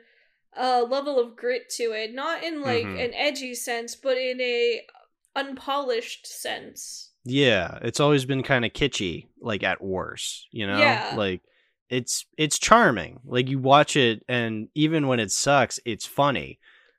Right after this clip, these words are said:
Speaker 2: Um, most of the time. Obviously, there are exceptions, of course, but, like,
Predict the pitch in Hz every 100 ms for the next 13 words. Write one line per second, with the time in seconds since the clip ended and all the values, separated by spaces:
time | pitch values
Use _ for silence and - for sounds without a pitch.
0 | _ - 107 98 95 92 92 - _ _
1 | _ _ _ _ 147 135 101 - 92 -
2 | 92 95 107 82 80 98 95 - 104 104
3 | 104 92 - 120 95 - 87 92 101 -
4 | 131 107 117 - 139 147 143 143